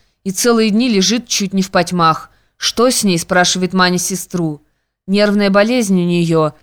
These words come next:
очень тяжелая». И Анна Сергеевна вздыхает. «А когда она поправится?» равнодушно продолжает девочка.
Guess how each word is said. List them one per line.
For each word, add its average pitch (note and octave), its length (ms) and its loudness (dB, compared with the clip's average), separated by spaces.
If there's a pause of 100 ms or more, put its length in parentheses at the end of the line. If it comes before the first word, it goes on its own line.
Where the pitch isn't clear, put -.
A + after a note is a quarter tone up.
(160)
очень A3+ 340 0
тяжелая». D#3+ 680 0 (320)
И - 60 -6
Анна G3 220 2
Сергеевна G3 560 0
вздыхает. E3+ 720 0 (440)
«А E3 100 -10
когда F#3+ 320 2
она G3 140 2
поправится?» G3+ 640 0
равнодушно F3+ 540 -2
продолжает F3 600 0
девочка. D#3 640 -4